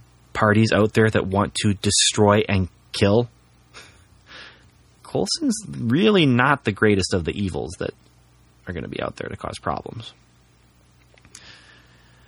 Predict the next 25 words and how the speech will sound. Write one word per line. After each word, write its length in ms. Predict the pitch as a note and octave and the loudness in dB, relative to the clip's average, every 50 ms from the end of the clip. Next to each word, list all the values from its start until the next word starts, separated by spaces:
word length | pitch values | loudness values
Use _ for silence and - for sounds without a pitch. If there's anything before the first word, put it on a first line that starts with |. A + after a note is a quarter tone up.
| _ _ - | _ _ -8
So, 520 | - - - B2 A2 A2 G#2+ G#2+ G#2 - - _ - | -4 0 2 4 6 6 4 4 0 -2 -6 _ 0
anyway, 560 | D3+ D#3 C#3+ B2 A2+ G#2+ G#2 G2+ F#2+ F#2+ - - - - _ _ _ _ _ _ _ _ _ _ _ _ _ _ _ _ _ _ _ _ _ _ - | 2 4 4 4 4 2 2 2 0 0 -4 -8 -14 -20 _ _ _ _ _ _ _ _ _ _ _ _ _ _ _ _ _ _ _ _ _ _ -4
not 200 | C3 C#3 C#3+ - | -2 -2 -2 0
too 100 | D3 C#3 | 0 0
much 160 | C3 - - | 0 2 2
going 180 | A#2+ A#2 A2+ | 4 4 6
on 260 | G#2+ G2+ G#2 G#2 G#2 G2 | 6 6 6 6 4 4
there. 300 | F#2+ F#2 F2+ F2+ F2 - - - _ _ _ _ _ _ _ _ _ _ _ _ _ _ - | 2 0 0 -2 -6 -8 -14 -20 _ _ _ _ _ _ _ _ _ _ _ _ _ _ -6
Uh, 320 | G2 F#2+ E2+ D#2+ D2+ - - - - - | -4 -4 -4 -4 -4 -6 -8 -10 -12 -10
it 100 | - A2 | -6 -4
was 420 | G2+ G2 G2 F#2 F2 - - - - - - A3+ - - _ - C#4+ - - - D3+ D3 - _ _ _ _ _ _ _ _ _ _ _ _ _ _ _ _ - - - - - | -2 0 -2 -2 -2 -4 -8 -10 -12 -16 -20 -20 -20 -20 _ -20 -20 -20 -20 -20 -20 -20 -20 _ _ _ _ _ _ _ _ _ _ _ _ _ _ _ _ -20 -20 -20 -4 2
fairly, 400 | - C3+ B2 A#2+ A#2+ A#2 A#2 A2 | 4 6 6 6 6 6 6 4
I 60 | A2 | 4
mean, 300 | A2 A2 A2 - - - | 4 2 2 0 -2 0
that 240 | - A#2+ G#2+ G#2+ - | 0 2 2 0 0
we, 220 | - C3+ C3 B2+ - | 0 0 0 0 0
we, 200 | - D#3 D3 - | 0 -2 -2 -2
we 120 | - C3+ | -2 -2
spent 200 | - - D3 B2+ | 0 2 4 4
our 100 | A2+ A2 | 4 4
le-, 180 | A2+ C3 B2+ B2 | 4 2 0 2
least 300 | B2+ C3 C3+ C3 - - | 4 4 4 4 4 4
amount 160 | A#2+ G#2+ G2+ | 2 2 2
of 80 | G2 | 0
time 380 | - - G2+ F#2 F2+ F2+ F2+ | -2 -2 -2 0 0 -2 -4